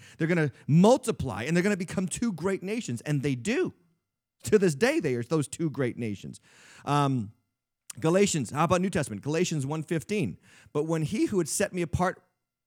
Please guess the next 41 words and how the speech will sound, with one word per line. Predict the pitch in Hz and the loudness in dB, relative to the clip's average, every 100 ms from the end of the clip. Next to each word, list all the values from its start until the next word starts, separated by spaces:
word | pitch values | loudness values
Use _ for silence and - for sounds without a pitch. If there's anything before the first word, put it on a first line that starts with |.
| _ | _
before | - 143 - 196 240 | -2 -2 0 0 2
I | 170 208 | 0 0
was | 185 175 151 | 0 -2 -4
born | 104 92 180 220 95 - - _ _ _ - | -4 2 6 6 2 -8 -20 _ _ _ -4
and | 143 | 2
who | 151 | 2
called | 147 - 175 208 | 2 -2 0 0
me | 190 | 0
by | 185 170 | -4 -2
his | 160 151 | -4 -4
grace." | 170 104 | -6 -6
That's | 110 | -8
Paul | 120 147 147 | -8 -6 -6
the | 147 | -6
Apostle's | - 127 131 120 | -8 -8 -8 -8
own | 123 | -8
testimony. | 123 139 - - - _ _ | -8 -10 -10 -16 -18 _ _
"Before | - 165 311 | -10 2 4
I | 254 | 4
was | 175 127 | 2 -2
born, | 104 71 - - _ _ | -6 -10 -14 -20 _ _
he | 160 | 0
set | 151 151 - | 0 0 -4
me | 110 | -8
apart." | - 95 - - - - - | -8 -12 -14 -20 -20 -18 -6
Um, | 143 147 147 143 143 - _ | -2 0 0 -2 -6 -10 _
John | 127 180 233 | -4 -2 -2
the | |
Baptist | 240 247 247 139 - - | 0 -2 -2 -6 -8 -6
is | 147 143 | -4 -2
referred | 151 170 147 | -2 0 -2
to | 135 127 | 0 0
in | 139 | 0
Luke | 190 | -2
chapter | - 185 180 | -4 -6 -6
one, | 170 180 | -6 -6
verse | 175 175 | -6 -8
fifteen, | - 190 - 214 135 - _ _ _ _ | -6 -8 -4 -6 -6 -10 _ _ _ _
from | 143 147 | -4 0
the | 165 | 0
angel | 220 226 104 | 0 -2 -4